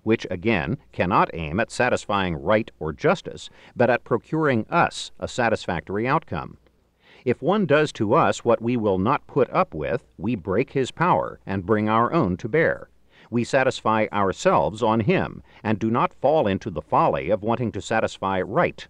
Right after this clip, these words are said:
the spook. It is not the sacred that is to defend itself against man, but man against man. As God, too, you know, no longer defends himself against man.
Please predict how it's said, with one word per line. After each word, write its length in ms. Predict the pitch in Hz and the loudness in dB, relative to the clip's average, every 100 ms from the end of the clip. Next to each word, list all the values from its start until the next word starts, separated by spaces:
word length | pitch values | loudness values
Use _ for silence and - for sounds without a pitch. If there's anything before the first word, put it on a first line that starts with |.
| _ | _
the 120 | 80 95 | -8 -6
spook. 460 | - 165 107 - - _ _ _ _ _ _ _ _ _ _ _ _ _ _ _ _ _ _ | -4 -4 -4 -8 -20 _ _ _ _ _ _ _ _ _ _ _ _ _ _ _ _ _ _
It 140 | 160 156 | 0 0
is 160 | 135 | 0
not 240 | 165 226 - | -2 -4 -4
the 100 | 101 | -8
sacred 600 | - 196 226 78 67 80 | -2 -4 -2 -8 -8 -6
that 120 | 85 | -4
is 160 | 87 - | -6 -6
to 120 | 104 | -6
defend 380 | 90 - 127 90 | -4 -2 -2 -2
itself 400 | - 92 80 107 | -6 -6 -6 -6
against 380 | 85 85 - | -6 -6 -6
man, 440 | 87 78 62 69 104 - | -8 -8 -10 -12 -14 -2
but 240 | 110 - | -2 0
man 480 | 104 160 160 78 71 | -2 -2 -2 -4 -8
against 420 | 90 95 82 - | -10 -6 -6 -8
man. 440 | 87 85 65 55 - _ _ _ | -8 -6 -8 -14 -20 _ _ _
As 260 | 95 110 104 | -2 0 0
God, 520 | 165 202 76 65 - | 0 0 0 -6 -14
too, 420 | - 214 107 - - | -4 -2 -2 -4 -10
you 160 | 95 | -6
know, 300 | 87 78 - 80 | -6 -6 -10 -4
no 140 | 98 | -2
longer 320 | 101 113 107 | 0 0 -2
defends 420 | 104 104 131 127 - | -2 -2 -2 -2 -2
himself 460 | 139 - 190 131 | -6 0 0 0
against 380 | 82 82 76 - | -4 -6 -6 -6
man. 320 | 87 71 57 | -6 -6 -10